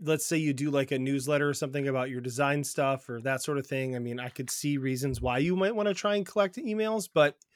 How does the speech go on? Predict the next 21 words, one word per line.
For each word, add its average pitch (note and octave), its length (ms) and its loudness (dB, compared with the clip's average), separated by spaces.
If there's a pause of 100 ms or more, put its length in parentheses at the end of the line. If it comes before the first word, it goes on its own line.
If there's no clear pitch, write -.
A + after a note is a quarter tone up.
(240)
yeah, B2+ 280 4 (320)
obviously, D3 500 6
because D3 400 -2
you're D#3+ 100 -2
going D3 200 0
to B2+ 80 -2
publish D3 340 -2
it C#3 80 -8
yourself B2 540 -4
is A2+ 140 -10
the B2 100 -6
number C3+ 440 0
one B2 180 -2
reason A#2 340 -6
why, G#2+ 280 -12 (720)
uh, G2+ 240 -10
you A2+ 100 -12
should A#2+ 200 -8
be A#2 100 -8
doing G2+ 260 -14
that F#2 180 -12